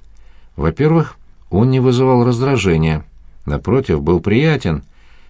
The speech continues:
такому можно было доверять. При этом он не выглядел обаятельным юношей из плакатов, способным лишь произносить пламенные речи и на районных сборах активистов исполнять в перерывах вместе с другими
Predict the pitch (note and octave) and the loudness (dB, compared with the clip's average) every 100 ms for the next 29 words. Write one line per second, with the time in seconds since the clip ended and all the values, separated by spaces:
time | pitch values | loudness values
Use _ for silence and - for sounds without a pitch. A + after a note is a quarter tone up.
0 | - F2 E2 A2 G#2+ G#2+ G#2+ F#2+ G#2 A2+ | -8 -4 0 2 4 4 2 0 0 2
1 | A2+ A2 B2+ D#3 A2+ - - - - - | 2 2 0 0 0 -4 -12 -20 -20 -20
2 | - - - - - F2+ E3+ E3+ C#3+ C#3 | -20 -20 -20 -20 -6 0 2 2 -2 0
3 | C3+ B2+ C#3+ C#3 C3+ C#3 A#2+ - - - | 0 0 0 0 0 0 -2 -10 -20 -20
4 | - F2 F#2+ A2+ B2 A#2 G#2+ G2+ G2+ D3 | -6 -2 2 2 2 0 2 4 4 2
5 | C3+ - C3 - D3 D#3+ A#2+ G2 E2+ D#2+ | 0 -2 -2 -2 -2 -2 0 -2 -4 -8
6 | - - - _ - - F#2+ F2 A2 G2+ | -12 -20 -20 _ -20 -4 -2 0 0 2
7 | G2+ G2 G2 - G2+ F#2+ G2+ - A2+ G#2+ | 2 2 0 0 0 2 -2 -2 -2 -4
8 | - - - - - F#2+ A2 G#2 G#2 G#2 | -10 -20 -20 -20 -6 0 2 2 2 2
9 | G#2+ D3 F#3 F3 E2 C2 - - - - | 2 4 2 0 -4 -4 -10 -20 -20 -20
10 | - A2 A#2 A2+ A2+ A2+ A2 G#2 A#2+ B2 | -2 2 2 2 2 2 2 0 2 2
11 | G#2 G#2+ - B2+ G3 F#3+ F3+ D#3+ - - | 2 -2 -4 0 2 2 -2 -4 -12 -20
12 | - - _ - A#2+ C3 - C3 C3+ B2 | -20 -20 _ -4 -2 -2 -2 -2 0 -2
13 | - B2 C3 E3 G2+ - G#2 G2 G#2 F#2 | -2 0 2 2 2 2 0 0 0 0
14 | F2+ A#2 A2 B2 D3 C3+ | 2 2 2 2 0 -6